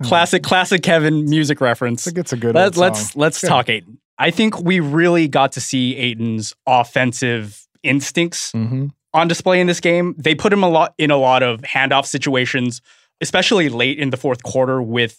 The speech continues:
Speaker 1: Devin Booker. So basically, Kokoshkov on the Suns was essentially doing what Detroit did with Andre Drummond last year, kind of getting him settled in on the perimeter, having him make decisions with the ball on these handoffs. And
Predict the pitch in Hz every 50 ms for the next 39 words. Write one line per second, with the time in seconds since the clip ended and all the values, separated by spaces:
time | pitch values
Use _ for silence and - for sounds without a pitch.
0 | - - - 139 127 123 110 127 127 - 147 135 139 - _ _ _ _ _ _
1 | _ _ - - 202 185 170 196 196 196 220 180 180 170 160 156 143 151 - -
2 | - _ _ - 185 - - 190 185 - - - 185 156 156 147 131 147 - 135
3 | 135 139 139 131 131 131 131 123 123 127 - - 143 131 127 127 117 110 123 131
4 | 123 113 110 110 - - _ _ _ _ _ - 180 - - 254 262 262 - 277
5 | 247 214 170 147 170 170 175 165 156 139 147 139 135 139 - _ _ - 160 -
6 | - - 185 160 147 123 117 135 131 127 123 117 123 123 113 - _ _ _ -
7 | 151 143 131 123 127 117 143 139 127 120 117 123 127 127 123 - 131 113 104 107
8 | - _ _ _ _ _ _ - - 170 165 143 131 170 175 175 185 180 165 160
9 | - - 160 156 165 156 147 147 147 147 143 135 - - - 139 127 127 123 127
10 | 123 110 107 _ _ _ - _ _ _ _ _ _ _ - - 156 165 165 160
11 | 156 165 160 156 156 135 135 143 147 147 - 156 - - 151 143 - 151 131 -
12 | 131 131 143 143 139 123 135 127 123 123 123 127 - 131 135 139 135 131 120 -
13 | 127 117 117 110 110 110 113 - - - 139 127 123 123 113